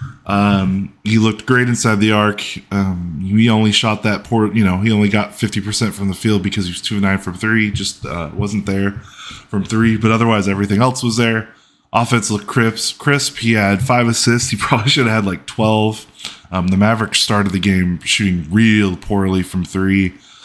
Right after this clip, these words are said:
Um, you know, Dorian Finney-Smith, Reggie Bullock, uh, both slumped, uh, in the first, in the first half, but then kinda came around in the second half. Finney-Smith finished with eleven points, made three three-pointers.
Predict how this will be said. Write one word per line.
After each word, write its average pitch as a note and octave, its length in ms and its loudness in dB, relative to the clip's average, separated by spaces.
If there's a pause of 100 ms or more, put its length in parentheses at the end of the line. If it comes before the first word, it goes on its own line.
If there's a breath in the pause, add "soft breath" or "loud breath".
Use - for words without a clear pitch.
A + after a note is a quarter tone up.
(220 loud breath)
Um, E2+ 720 -4 (180)
you F#2 120 -4
know, B1+ 280 -6 (520)
Dorian G2+ 300 4
Finney-Smith, G2+ 600 2
Reggie G2 240 0
Bullock, F#2+ 720 -2 (140)
uh, F#2 220 -4
both G2 280 -2
slumped, F#2+ 640 0 (100)
uh, F#2+ 60 -2
in F2+ 380 0
the F2+ 80 -2
first, F#2+ 340 -2 (180)
in G2+ 140 0
the F#2 60 -2
first - 280 -4
half, G2 300 2
but G2+ 140 -6
then A2+ 180 0
kinda A#2+ 240 -2
came G#2+ 260 0
around G2 200 2
in G2 60 0
the F#2 40 -8
second G2+ 300 -2
half. G2+ 260 0
Finney-Smith G2+ 460 0
finished G2+ 280 -4
with F#2+ 100 -12
eleven F#2+ 280 -4
points, F#2+ 560 -4 (640 loud breath)
made G2 240 2
three G2 160 2
three-pointers. G2 760 0